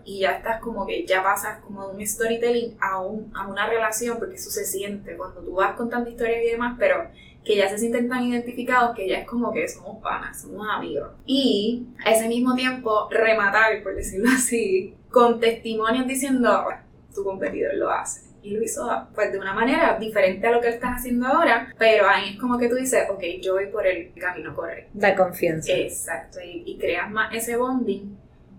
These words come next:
Speaker 1: y te da más a ellos, ¿verdad? Le va a dar más confianza al poder continuar con el proceso, con el proceso de adquisición.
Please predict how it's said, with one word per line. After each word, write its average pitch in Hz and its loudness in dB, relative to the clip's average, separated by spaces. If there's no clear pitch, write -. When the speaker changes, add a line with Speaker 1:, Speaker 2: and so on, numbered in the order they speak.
Speaker 1:
y 214 -4
te 196 6
da 180 4
más 196 -2
a 202 4
ellos, 208 4
¿verdad? 196 0
Le 214 0
va 180 2
a - 2
dar 185 -2
más 208 -6
confianza 220 -2
al 185 -4
poder 175 -6
continuar 196 -4
con 196 -16
el - -18
proceso, - -10
con - -16
el - -10
proceso - -8
de 180 -10
adquisición. - -8